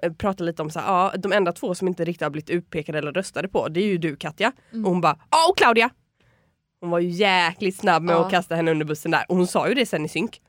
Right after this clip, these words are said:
Speaker 1: Hon bara, "Jag har inte varit förrädare hela jävla tiden och inte varit misstänkt en enda gång för att sen offra mig för henne. Nej, nej, nej, nej, nej."
Speaker 2: Men alltså, det är det här, hon har kört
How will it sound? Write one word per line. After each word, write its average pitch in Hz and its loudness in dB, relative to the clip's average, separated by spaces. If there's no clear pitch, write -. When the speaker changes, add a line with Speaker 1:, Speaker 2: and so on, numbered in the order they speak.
Speaker 1:
Hon 180 -2
bara, 170 4
"Jag 196 4
har 214 2
inte 185 -4
varit 160 -6
förrädare 143 -2
hela 160 -2
jävla 160 -2
tiden 147 -4
och 175 -2
inte 160 -4
varit 151 -8
misstänkt 160 -4
en 185 2
enda 156 0
gång 147 -2
för 170 -2
att 165 0
sen 156 0
offra 147 -4
mig 143 -6
för 160 -10
henne. 143 -4
Nej, 151 -4
nej, 139 -10
nej, - -10
nej, - -14
nej." - -16
Speaker 2:
Men 285 2
alltså, 302 0
det 277 -4
är 294 -2
det 285 0
här, 247 -2
hon 226 -6
har 214 -6
kört 202 -4